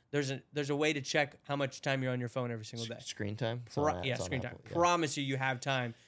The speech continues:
Speaker 1: to do a forty-five minute workout. Guarantee it. Promise you have time to read ten pages of a book. Promise you have time to sit down for five to ten minutes to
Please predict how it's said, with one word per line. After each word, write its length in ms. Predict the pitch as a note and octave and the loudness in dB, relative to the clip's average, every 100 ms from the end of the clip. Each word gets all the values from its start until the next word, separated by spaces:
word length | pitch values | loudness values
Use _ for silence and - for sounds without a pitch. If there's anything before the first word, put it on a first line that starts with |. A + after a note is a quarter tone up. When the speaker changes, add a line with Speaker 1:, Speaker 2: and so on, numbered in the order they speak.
| - | -8
Speaker 1:
to 80 | C#3 | -2
do 100 | C#3 | 0
a 40 | |
forty-five 480 | B2 C#3+ B2+ B2+ B2 | 0 -2 0 0 0
minute 160 | A#2+ - | -2 -6
workout. 320 | A#2+ A2+ A#2 - - - | -10 -10 -12 -14 -20 -8
Guarantee 460 | C3 D3 C#3+ B2+ B2 | 2 2 2 0 -4
it. 100 | A#2 _ _ - | -6 _ _ -2
Promise 380 | D#3+ F3+ F3 D#3 | 2 2 0 -2
you 80 | |
have 240 | C3+ C3 B2 | 0 0 0
time 300 | C#3 C3 B2 | 0 0 0
to 120 | C#3 | -2
read 220 | C3 C3+ | -2 -2
ten 200 | B2+ C3 | -2 -2
pages 260 | C3 B2 A#2 | -2 -4 -6
of 120 | A2+ | -6
a 60 | A#2 | -6
book. 320 | A#2 - _ _ _ _ _ _ _ _ _ _ _ _ _ _ - | -8 -10 _ _ _ _ _ _ _ _ _ _ _ _ _ _ 2
Promise 440 | E3 F#3+ F3+ C#3 | 4 6 4 2
you 80 | D#3 | 2
have 160 | D3 | 2
time 260 | C3+ D3 C#3 | 4 2 2
to 80 | C3 | 0
sit 220 | - C#3 | -2 -2
down 180 | C#3+ C#3+ | 0 0
for 120 | C3+ | -2
five 260 | B2 C3+ C3 | 0 0 0
to 60 | B2 | -2
ten 220 | C#3+ C3 | -2 0
minutes 240 | B2+ B2 | -2 -4
to 160 | - B2 | -8 -14